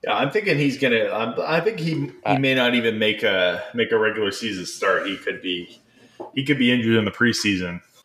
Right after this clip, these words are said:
Speaker 2: Yeah, see, that's why, uh, it's hard because, like, there's, there's faking an injury, and then there's, like, you know, getting, like, a serious injury where he's gotta have, like, surgery, right?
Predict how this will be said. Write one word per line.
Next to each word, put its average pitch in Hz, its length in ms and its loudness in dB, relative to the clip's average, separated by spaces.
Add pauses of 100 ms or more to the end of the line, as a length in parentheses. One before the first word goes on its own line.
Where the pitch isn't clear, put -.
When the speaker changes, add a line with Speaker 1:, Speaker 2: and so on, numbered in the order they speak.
(160)
Speaker 2:
Yeah, 104 240 2
see, 120 160 -2
that's 131 180 0
why, 147 340 2 (460)
uh, - 440 -6 (540)
it's - 120 2
hard 107 280 4
because, 101 340 2
like, 101 280 0 (540)
there's, 113 380 -2
there's 117 200 4
faking 135 500 0
an 131 80 2
injury, 135 300 2
and 123 100 2
then 113 80 0
there's, 107 200 2
like, 98 260 0
you 101 100 0
know, 90 180 4
getting, 92 240 2
like, 90 220 0
a 98 40 -4
serious 98 440 2
injury 92 300 0
where 87 160 0
he's 87 100 -4
gotta 90 240 0
have, 85 300 0
like, 85 220 -4
surgery, - 600 -6
right? 90 280 -2